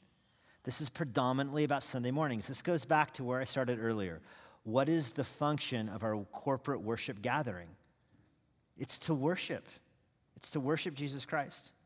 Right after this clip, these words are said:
And non-believers are not good at worshiping. <laughs>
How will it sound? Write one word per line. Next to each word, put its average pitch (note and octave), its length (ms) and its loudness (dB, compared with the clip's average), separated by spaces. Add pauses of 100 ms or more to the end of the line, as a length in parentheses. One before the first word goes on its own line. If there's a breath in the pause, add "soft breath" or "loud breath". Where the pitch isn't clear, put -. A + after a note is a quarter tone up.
(380 soft breath)
And C3 120 0
non-believers D#3 680 6
are B2+ 60 2
not C3 300 2
good B2 160 4
at A2+ 80 0
worshiping. G2+ 580 -2
<laughs> - 60 -14